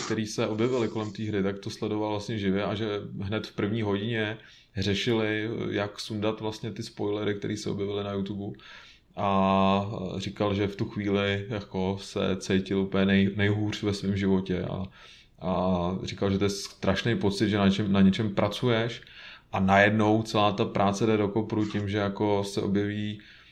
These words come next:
eh, věci, které jsou vytržený z kontextu samozřejmě, ještě k tomu velký spoilery. A, eh, když pak, eh, vlastně vidíš tu zpětnou vazbu negativní od těch lidí, tak to si myslím, že muselo být jako hrozný pro něj, no.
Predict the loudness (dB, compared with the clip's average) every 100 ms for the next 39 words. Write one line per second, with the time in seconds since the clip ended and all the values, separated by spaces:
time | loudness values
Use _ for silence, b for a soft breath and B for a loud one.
0 | b -10 -8 -6 -6 -6 -6 2 2 4
1 | 0 2 2 4 2 2 4 4 2 2
2 | 2 4 2 0 2 2 2 -2 -2 -2
3 | -2 -2 -6 -8 -12 b b -8 0 0
4 | 2 2 2 2 0 -2 0 2 2 2
5 | 0 -4 b b -16 -4 0 4 4 6
6 | 4 2 -6 -8 -6 -6 -6 0 0 0
7 | 0 2 2 0 -8 -16 -20 -20 -20 _
8 | -6 -2 2 4 4 2 2 -2 2 0
9 | 2 4 6 4 4 2 4 4 0 0
10 | 4 6 6 6 6 6 4 4 4 0
11 | 0 -2 -2 -2 -2 0 0 0 0 -2
12 | -4 -6 -6 -4 -2 -4 -4 -4 -2 0
13 | 2 0 0 0 2 4 4 4 2 -8
14 | -12 -10 -12